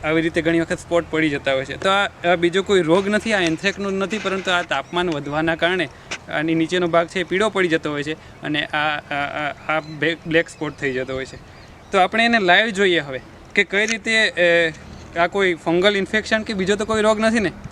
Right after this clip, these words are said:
ઘણી વખત આવા પ્રશ્નો થાય કે એન્થ્રેક્નોઝ કે બીજો કોઈ રોગ નથી ને? પરંતુ આપણે બિલોરી કાચની મદદથી આપણે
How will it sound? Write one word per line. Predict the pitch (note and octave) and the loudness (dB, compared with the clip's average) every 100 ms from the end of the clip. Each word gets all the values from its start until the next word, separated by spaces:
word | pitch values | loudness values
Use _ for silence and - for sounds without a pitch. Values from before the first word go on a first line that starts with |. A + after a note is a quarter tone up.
| - | -4
ઘણી | E3+ G3 | -2 0
વખત | G#3 | 2
આવા | G#3 G3 | 2 2
પ્રશ્નો | F#3+ - F#3+ | 0 0 0
થાય | F3+ F3 | 0 2
કે | |
એન્થ્રેક્નોઝ | E3+ E3+ G#3 G3+ G#3 F#3+ | 0 2 0 0 -2 0
કે | G3+ | 0
બીજો | F#3+ G3+ | 2 2
કોઈ | G#3 | 2
રોગ | G#3 G#3 | 2 0
નથી | A#3 | -2
ને? | G3 - - - - | -4 -6 -16 -8 -2
પરંતુ | G3+ G#3+ A#3+ A#3 | -2 -2 -4 -4
આપણે | G#3 F#3+ F#3+ A3+ | 2 2 2 -2
બિલોરી | F#3 F3+ A3 A#3+ | 0 2 2 2
કાચની | G#3 G#3+ G#3+ A#3+ A#3 | 2 2 2 0 0
મદદથી | G#3+ G3 A3+ - G3+ - - - - | 2 4 2 0 -4 -6 -14 -8 -2
આપણે | G3 A3 A3 | -2 0 -2